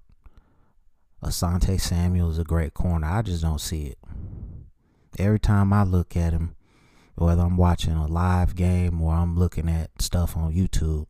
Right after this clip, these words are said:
this guy's getting burnt. And if Stanf-, and if, and if Stanford Samuels was still saying, staying, I would say the same thing about him.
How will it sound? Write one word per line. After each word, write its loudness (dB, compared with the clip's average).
this -2
guy's 2
getting -4
burnt. -2
And -2
if 0
Stanf-, 2
and 0
if, 0
and 0
if 0
Stanford 2
Samuels 0
was -8
still -2
saying, -4
staying, 0
I 0
would 4
say 0
the -2
same -2
thing -2
about -4
him. -4